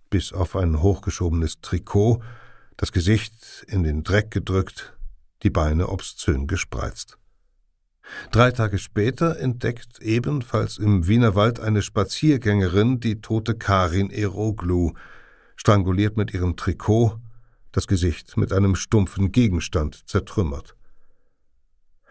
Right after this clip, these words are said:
Alle Morde folgen einem ähnlichen Muster. Der Täter fährt die Frauen im Auto, meist spät in der Nacht, an einen abgelegenen Ort.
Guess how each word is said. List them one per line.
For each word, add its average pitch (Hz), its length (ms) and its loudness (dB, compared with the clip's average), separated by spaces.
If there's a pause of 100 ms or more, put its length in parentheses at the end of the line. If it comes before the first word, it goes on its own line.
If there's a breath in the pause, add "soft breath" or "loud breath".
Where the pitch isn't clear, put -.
(180 loud breath)
Alle 135 300 2
Morde 135 640 0
folgen 139 680 -2
einem 107 360 2
ähnlichen 101 680 0
Muster. 110 640 0 (400)
Der 71 180 0
Täter 95 420 4
fährt 104 440 0
die 95 100 0
Frauen 92 460 0
im 85 180 -6
Auto, 117 540 2
meist 87 480 -2
spät 90 320 -4
in 90 160 -4
der 85 100 0
Nacht, 90 460 -4
an 110 160 0
einen 92 320 0
abgelegenen 98 920 0
Ort. 71 480 -6